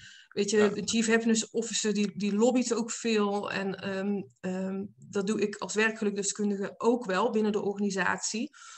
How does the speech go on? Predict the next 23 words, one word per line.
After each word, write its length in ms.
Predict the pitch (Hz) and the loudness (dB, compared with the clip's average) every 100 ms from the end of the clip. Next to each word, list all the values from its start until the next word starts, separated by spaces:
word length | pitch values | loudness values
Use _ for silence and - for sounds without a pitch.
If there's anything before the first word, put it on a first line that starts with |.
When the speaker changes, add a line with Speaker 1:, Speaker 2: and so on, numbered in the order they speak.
| - - | -20 -6
Speaker 1:
Om 160 | 208 202 | -2 0
het, 220 | 196 - | 0 0
eh, 120 | 196 190 | 0 -2
vooral 320 | 202 202 190 | 0 2 2
ook, 260 | 185 180 | 0 -2
eh, 180 | 196 190 190 | -4 -2 -2
binnen 200 | 185 196 | 0 -2
veel 200 | 190 202 202 | 0 0 0
teams, 500 | 214 208 190 - 190 | 0 0 0 -2 -2
eh, 360 | 185 185 185 | -2 -4 -4
eh, 80 | 190 - _ _ - 196 | -6 -10 _ _ -6 -2
neer 300 | 196 202 208 | 2 2 0
te 80 | 180 | -2
kunnen 240 | 190 185 | 0 0
zetten. 460 | 180 170 175 208 269 - - - - - | 0 -2 -2 -4 -6 -16 -20 -20 -20 -8
Alleen 480 | 190 202 202 - - | -2 2 2 -2 -8
binnen 300 | 180 220 220 | 0 2 2
Actief 320 | - 247 247 | 0 0 0
Zorg 200 | 226 202 | 2 2
hebben 180 | 202 196 | 2 0
we 60 | - | 2
eigenlijk 440 | 226 254 226 226 | 2 4 2 0
een 200 | 214 | -2